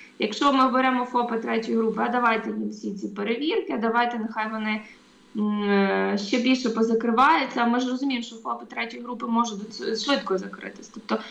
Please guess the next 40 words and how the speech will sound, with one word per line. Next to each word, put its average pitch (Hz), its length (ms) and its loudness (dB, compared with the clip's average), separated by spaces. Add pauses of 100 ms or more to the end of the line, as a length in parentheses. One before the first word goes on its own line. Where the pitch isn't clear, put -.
(100)
а - 140 2
наше 254 320 4
завдання 277 520 2
все 262 240 -6
одно 247 240 2
їх 240 240 -2
зберегти. 233 800 0 (280)
Наше 233 280 2
завдання, 247 720 2 (360)
щоб 214 200 -2
вони 247 220 6
були, 226 580 4
щоб 202 220 -6
вони 208 120 0
були 247 240 4
оформлені, 220 720 2
щоб 196 180 -6
вони 220 160 0
працювали. 214 760 0 (440)
Е, - 80 -4
тобто, 233 280 0
е, 226 280 -2
с-, - 320 -12
сказати: 233 560 2
"Ну, 226 140 0
ми 262 140 0
не 285 100 0
можемо 277 400 0
задовільнити 240 680 -2
всі 220 300 -2
ваші 196 340 0
побажання, 233 680 0
але 226 140 4
ми 285 160 0
з 285 60 -4
вами 285 300 2
можемо 262 320 -2
знайти 247 360 -4
золоту 254 480 -6
серединку". 240 800 2